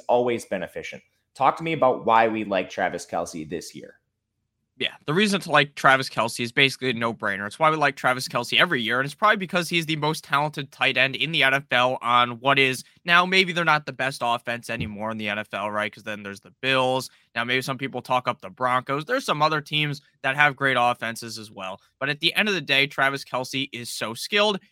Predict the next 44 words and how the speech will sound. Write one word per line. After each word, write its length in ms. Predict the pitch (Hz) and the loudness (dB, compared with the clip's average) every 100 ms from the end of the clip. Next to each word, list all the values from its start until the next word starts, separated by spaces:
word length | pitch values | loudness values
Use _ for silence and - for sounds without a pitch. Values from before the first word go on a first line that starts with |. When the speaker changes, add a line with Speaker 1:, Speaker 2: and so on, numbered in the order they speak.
| _ | _
Speaker 2:
and 160 | 139 - | -10 0
Patrick 360 | 156 165 156 | 2 2 -2
Mahomes 400 | 143 139 147 139 | -10 -6 -4 -4
is 100 | 131 | -8
his 120 | 120 | -12
quarterback. 540 | - 226 208 170 165 165 | -4 -2 0 0 0 -2
And 100 | 131 | -4
like 160 | 135 | -4
you 60 | 135 | -4
said, 260 | 139 131 120 | -4 -2 0
now 140 | 120 | 0
they 120 | 123 | 0
don't 140 | 120 127 | -2 -4
have 140 | 123 | -2
Tyreek 400 | 143 147 160 170 | -2 0 -2 -4
Hill. 280 | 220 175 - _ | 0 0 -2 _
So 120 | - 170 | -10 -2
now 120 | 190 | 0
there's 200 | 208 - | -2 -4
even 300 | 190 185 190 | -6 -4 -4
more 320 | 151 151 247 | -4 -2 -2
reason 320 | 220 170 165 165 | -2 -4 -6 -14
to 80 | |
believe 380 | 151 147 147 151 - _ - | -10 0 0 0 -6 _ 0
that 160 | 156 | 0
Travis 360 | - 170 170 165 | 4 2 2 -2
Kelce 440 | - 165 156 165 | -4 -4 -4 -6
could 180 | - 156 | -8 -8
see 160 | - 151 | -6 -6
an 100 | 147 | -6
increase 420 | 135 135 151 139 | -8 -6 -6 -6
in 80 | 131 | -8
targets. 420 | - 175 127 110 | -2 0 0 -4
Last 280 | 135 160 - | 0 0 0
year, 80 | 226 | -8
he 80 | 214 | -8
was 100 | 196 | -6
seeing 240 | 190 175 - | -6 -4 -4
eight 180 | 156 | -4
point 240 | - 175 - | -4 -6 -6
four 260 | - 156 | -6 -4
targets 400 | 156 - 151 147 | -2 0 0 -2
per 180 | - 131 | -10 -10
game. 340 | 117 131 156 | -2 -2 -2